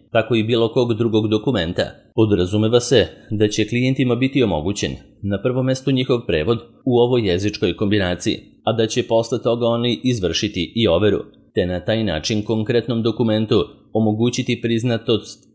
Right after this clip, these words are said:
sa zakonskog i pravnog stanovišta. Navedena usluga je dostupna u svakoj poslovnici prevodilačkog centra Akademije Oxford, a lica koja su za njeno izvršenje zainteresovana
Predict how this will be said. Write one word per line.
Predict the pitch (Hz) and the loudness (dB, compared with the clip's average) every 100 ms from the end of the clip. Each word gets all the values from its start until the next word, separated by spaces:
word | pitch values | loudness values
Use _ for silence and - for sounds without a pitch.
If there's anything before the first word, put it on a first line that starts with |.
| _ | _
sa | - 117 | -4 -2
zakonskog | 110 101 - 123 - 120 | 0 -2 0 -4 0 0
i | 113 - | 0 0
pravnog | 73 76 87 | -2 -2 -6
stanovišta. | - 90 87 92 - - - - - | -4 -2 0 -2 -2 -6 -10 -20 -4
Navedena | 107 104 101 98 104 104 104 | -2 2 2 2 2 0 0
usluga | 107 107 110 104 | 0 -2 0 2
je | 104 | 2
dostupna | 98 107 - 117 - 101 78 - - - | 2 0 0 -4 -2 -4 -4 -8 -12 -6
u | 110 | -2
svakoj | 117 104 127 120 | 0 2 0 2
poslovnici | 107 - 123 117 113 123 | 0 2 -2 -2 -2 -2
prevodilačkog | 120 120 120 120 117 - 113 | 0 0 2 2 0 -2 -2
centra | 123 117 113 107 - | -2 -2 0 0 0
Akademije | 117 - 107 85 90 104 | -4 -2 0 0 0 -2
Oxford, | 73 - 92 65 - _ _ | -4 -2 -2 -2 -10 _ _
a | 110 | -2
lica | 117 117 139 | 0 -2 -4
koja | - 127 117 | -2 0 0
su | - 117 95 | 0 -2 -2
za | 104 104 | -4 -2
njeno | 98 107 110 | 0 0 0
izvršenje | 87 80 95 76 95 82 95 | 0 -2 -4 -2 -4 -2 -2
zainteresovana | 101 101 104 107 104 - 104 101 78 | -2 -2 -2 -2 -2 -2 -2 -2 -4